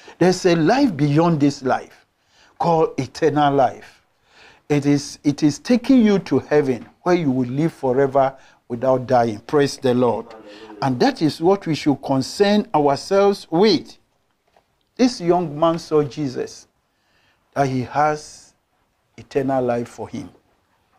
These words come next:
So he ran and said, "Jesus, I want this eternal life." Then Jesus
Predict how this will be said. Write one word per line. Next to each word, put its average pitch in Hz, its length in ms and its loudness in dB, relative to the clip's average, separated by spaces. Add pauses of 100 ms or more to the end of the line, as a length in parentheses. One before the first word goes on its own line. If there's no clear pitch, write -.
(160)
So - 220 -8
he 135 200 -2
ran 127 440 -6 (640)
and 107 80 -20
said, 120 260 -10
"Jesus, 135 680 -6 (520)
I 110 80 -12
want 123 360 -4
this 120 320 -8
eternal 107 440 -14
life." - 400 -18 (480)
Then 123 200 -10
Jesus 202 520 -4